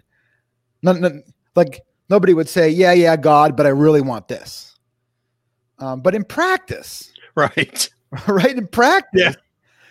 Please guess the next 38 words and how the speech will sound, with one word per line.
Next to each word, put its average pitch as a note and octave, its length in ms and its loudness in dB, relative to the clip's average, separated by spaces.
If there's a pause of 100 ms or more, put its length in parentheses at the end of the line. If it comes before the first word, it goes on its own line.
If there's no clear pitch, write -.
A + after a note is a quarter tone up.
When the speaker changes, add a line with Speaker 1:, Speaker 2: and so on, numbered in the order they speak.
(200)
Speaker 2:
I'm E3+ 100 -6
gonna G3+ 120 4
be, G#3 120 2
Speaker 1:
What A#3 120 -2 (180)
Speaker 2:
I'm G3 60 2
gonna A#3+ 120 4
be G#3+ 120 2
generous F#3 580 0
and E3 100 -4
kind D3+ 380 -2
and D3 100 -6
go, C#3+ 140 0
"Yeah, C#3+ 220 -2
you're C3 200 -6
right, C#3 260 -2
Dan." A2 300 -10 (420)
Speaker 1:
You A3 120 -10
know, E3 120 -4 (160)
and B3 120 -2
ag-, G3+ 320 -6
and B3 100 0
again, B3 380 2
this G#3+ 180 -4
is G3 120 -8
not, A#3+ 420 0
this G3+ 180 -6
is F#3 100 -12
not A3 280 0 (160)
a, F3 300 -4
a E3 80 -4
judgment G#3+ 580 -2
thing. D#3+ 180 -6
This G3 140 -8
is, F#3+ 120 -10
I'm F3+ 120 -2
looking G3 240 -4
at E3 120 -4
myself. - 840 -8